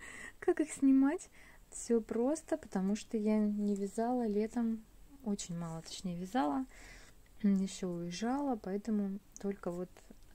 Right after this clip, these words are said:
осеннее вам показываю. Так, так, так. А, вот, хотела показать вот такие вот новенькие детальки. Такие вот, это ножки.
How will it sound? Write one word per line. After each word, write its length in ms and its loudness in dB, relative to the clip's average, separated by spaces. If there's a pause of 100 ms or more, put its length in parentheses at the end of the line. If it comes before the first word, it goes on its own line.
осеннее 680 2
вам 160 -2
показываю. 680 -8 (920)
Так, 600 -6
так, 160 -12 (120)
так. 380 -10
А, 280 0
вот, 320 -6
хотела 280 -4
показать 680 -4 (320)
вот 260 -4
такие 460 -2
вот 240 -6
новенькие 600 0
детальки. 840 -4 (1200)
Такие 540 -2
вот, 200 -4 (680)
это 400 -2
ножки. 880 -2